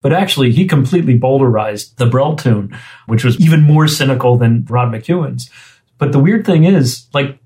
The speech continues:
ten different people did covers of Seasons in the Sun in the sixties. So Rod McEwen wrote the English version. The Kingston Trio did a version. Uh, there was this British band, I forget their name.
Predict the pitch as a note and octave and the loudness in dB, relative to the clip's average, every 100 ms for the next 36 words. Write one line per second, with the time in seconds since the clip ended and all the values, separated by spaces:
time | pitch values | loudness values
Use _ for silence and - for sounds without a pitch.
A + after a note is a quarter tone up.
0 | _ - B3 A#3 A3 F3+ D3+ G#3+ G3 B2 | _ -8 -2 0 0 0 0 0 0 -2
1 | A2+ D3+ C#3 - E3 D#3 B2 B2 - B2 | -2 -2 -4 -4 -2 0 0 -2 -2 -2
2 | B2 D3+ C#3 B2+ C3 B2 D#3 D#3+ A#2 A2+ | 0 0 0 0 0 -2 0 0 2 0
3 | - E3+ - - - - B2 C3+ D#3 C#3+ | -2 -6 -6 -16 -14 -4 -2 0 2 0
4 | - E3 D#3+ D3+ - - _ C3+ C3 C3 | 2 2 2 0 -4 -20 _ -4 -2 0
5 | C3 C3+ C3 - B2 A#2+ A#2+ A#2 A#2+ - | 0 2 0 0 0 0 2 2 0 -4
6 | _ _ _ _ _ _ _ _ _ - | _ _ _ _ _ _ _ _ _ -10
7 | A#2 C#3 - D3+ C3+ D#3 D3 C#3 C#3 C#3 | -6 -4 -2 -2 -2 -2 0 0 0 -2
8 | C3 C#3 C#3 D3 C#3 C#3 C3 - A#2 A#2 | 0 0 0 0 0 2 0 -2 -2 0
9 | A#2 A2+ A2+ G#2 A2 - - D3+ C#3 - | 2 0 0 -2 -6 -12 -4 -2 -2 -2
10 | C#3 C3 C3 B2+ A2 - A#2+ A#2+ A#2+ A#2 | 0 2 2 0 -2 -6 -6 -4 0 2
11 | B2+ B2 | 4 2